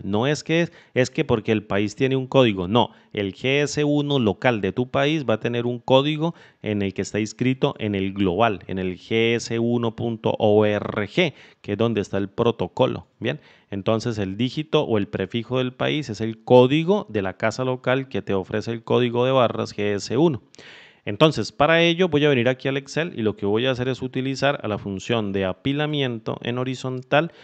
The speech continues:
y voy a tomar los siete primeros dígitos y luego voy a apilarles el dígito de asterisco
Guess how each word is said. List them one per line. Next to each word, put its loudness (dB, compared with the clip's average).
y 0
voy 4
a -2
tomar -2
los -4
siete -2
primeros -4
dígitos -2
y -2
luego 4
voy 2
a 2
apilarles 0
el -6
dígito -4
de 0
asterisco 0